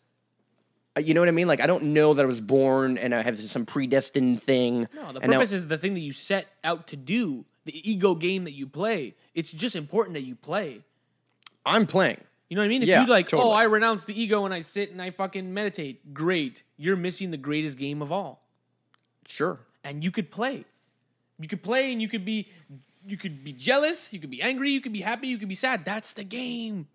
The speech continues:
Speaker 1: Mm-hmm.
Speaker 2: And you get to decide every time something happens whether, how you're gonna take it. You could be a madman and
Speaker 1: Well
Speaker 2: laugh at the craziest shit.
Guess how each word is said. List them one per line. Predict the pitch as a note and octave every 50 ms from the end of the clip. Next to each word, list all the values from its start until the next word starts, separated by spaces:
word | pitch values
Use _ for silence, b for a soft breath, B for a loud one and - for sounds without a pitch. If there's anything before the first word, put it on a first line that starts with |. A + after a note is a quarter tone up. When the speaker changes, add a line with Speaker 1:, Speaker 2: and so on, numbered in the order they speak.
| _ _ -
Speaker 1:
Mm-hmm. | A#2 A#2 A2 G#2 G2 F#2+
Speaker 2:
And | - G#3+ A#3
you | B3
get | A3+ C4 B3+ B3
to | B3+
decide | A3+ A#3+ A3 - B3+ B3+ A#3+ A3 -
every | A3 A3+ A3+ A#3+
time | A3 A3+ A3+ A#3 A3
something | - A#3+ A3+ A3+ A3
happens | G#3 G#3 A3 A3 - G#3+ G3+ -
whether, | - D#3+ F#3+ G3+ G3 G#3 G3 F#3+ -
how | - - F#3 G#3+
you're | A3+ A3+ G#3+
gonna | G#3+ A3 G#3
take | - B3 C4+ - -
it. | D3+ - _ _ _ _ _ _ _ -
You | E3+
could | F#3
be | G#3 B3+
a | A3+ F#3+
madman | D3+ D3 E3 F3 F#3 F#3+ F#3 F3+ F3+ F3+ F3 F3 E3+
and | E3 D3 B2+
Speaker 1:
Well | C3 C3+
Speaker 2:
laugh | F3 F#3 G3 G#3 G#3 G3 - -
at | E3+ D#3
the | D#3+ D#3
craziest | - - - E3+ F3 F#3 G3+ G3 E3+ G3 G3+ F#3+ -
shit. | - A3+ A#3 G#3+ - _